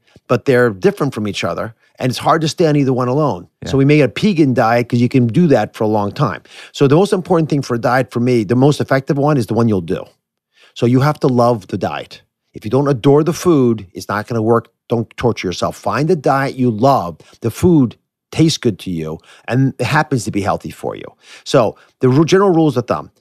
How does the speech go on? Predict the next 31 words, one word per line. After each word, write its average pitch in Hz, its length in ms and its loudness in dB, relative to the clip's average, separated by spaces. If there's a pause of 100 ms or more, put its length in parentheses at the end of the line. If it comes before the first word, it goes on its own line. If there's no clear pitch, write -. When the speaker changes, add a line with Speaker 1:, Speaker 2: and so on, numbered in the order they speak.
(520)
Speaker 1:
uh, 110 100 -6
their 135 140 2
brain 170 420 2
is 127 140 -2
not 135 180 -2
looking 123 320 -2
for 101 640 0
calories. 87 420 -4
It's 85 120 -14
looking 117 180 -6
for - 80 -10
nutrients. - 640 -8 (260)
If 123 140 -8
you 143 80 2
eat 110 240 -2
nutrient-rich 147 840 0
food, 87 520 -4 (240)
your 123 100 2
brain 135 300 0
will 123 80 0
stop 113 340 -6
forcing 113 380 -2
you 90 120 -4
to - 160 -12
eat. - 280 -14 (300)
I'll 113 80 0
give 117 160 0
you 117 40 2
an 110 40 2
example, 87 480 -8
nuts. - 480 -8